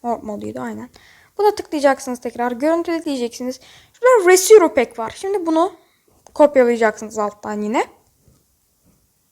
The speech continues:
Cihaz hafızası, Games, Comojang, Development, Resuro Pack. Buraya yapıştırınca şuradan altta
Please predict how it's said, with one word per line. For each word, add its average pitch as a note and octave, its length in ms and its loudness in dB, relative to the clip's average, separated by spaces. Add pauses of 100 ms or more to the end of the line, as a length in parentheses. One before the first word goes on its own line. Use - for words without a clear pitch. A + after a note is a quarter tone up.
(440)
Cihaz C4 280 4
hafızası, B3+ 680 0 (220)
Games, B3+ 580 -2 (140)
Comojang, B3+ 680 2 (2750)
Development, C4+ 760 2 (540)
Resuro C#4+ 320 2 (120)
Pack. - 360 -2 (800)
Buraya F#4+ 400 8
yapıştırınca C#4 800 0
şuradan B3 380 -8 (160)
altta D4 420 0